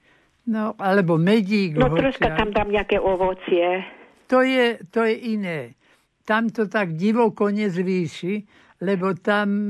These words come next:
Speaker 1: sú aj pektíny a iné látky, ktoré tak spomaľujú, e,
Speaker 2: Áno.
Speaker 1: ten metabolizmus. Ale keď ten cukor zjete sám, no, jedine, keď už je,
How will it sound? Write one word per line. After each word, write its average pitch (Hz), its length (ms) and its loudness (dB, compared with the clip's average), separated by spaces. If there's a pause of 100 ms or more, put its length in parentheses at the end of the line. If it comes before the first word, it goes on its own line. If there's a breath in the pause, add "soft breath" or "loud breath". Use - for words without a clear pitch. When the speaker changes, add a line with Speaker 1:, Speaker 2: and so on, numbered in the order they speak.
(140)
Speaker 1:
sú 208 280 -2
aj 175 320 0
pektíny 190 720 -2
a 175 140 -2
iné 196 340 -2
látky, 190 480 -2
ktoré 175 460 -2
tak 165 260 -6
spomaľujú, 165 760 -4
e, 185 80 -6 (460 loud breath)
Speaker 2:
Áno. 175 400 2
Speaker 1:
ten 170 160 0
metabolizmus. 196 840 -2 (320 loud breath)
Ale 208 260 2
keď 190 540 -2
ten 196 240 -2
cukor 208 400 -2
zjete 185 420 -2
sám, 165 540 -4 (460 soft breath)
no, 185 240 0
jedine, 196 720 0
keď 190 140 0 (100)
už 151 100 -4 (220)
je, 185 240 -2